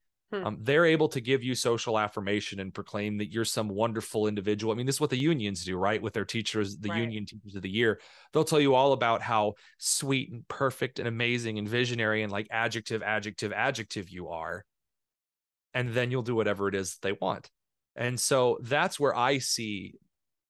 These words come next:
Speaker 2: the realistic flushing out of progressivism is in education. It's a very simple way of giving someone it, it, it's a great way to give an obese person chocolate,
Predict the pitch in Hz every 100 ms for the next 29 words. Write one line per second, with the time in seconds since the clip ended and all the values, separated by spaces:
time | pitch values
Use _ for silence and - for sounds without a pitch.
0 | _ 120 107 110 104 110 127 123 110 107
1 | - - 110 - - - - 120 110 -
2 | 107 95 92 95 95 - 95 120 113 113
3 | 101 98 92 90 90 90 90 95 87 -
4 | 85 _ _ _ _ - 131 139 127 196
5 | 165 - 135 127 143 117 101 98 104 101
6 | 107 _ _ - 117 107 110 123 131 123
7 | 113 - 113 107 107 104 98 98 95 _
8 | _ _ - - 120 135 - 127 131 127
9 | 147 175 180 139 123 127 120 113 113 -
10 | 127 - 104 - 90 - 185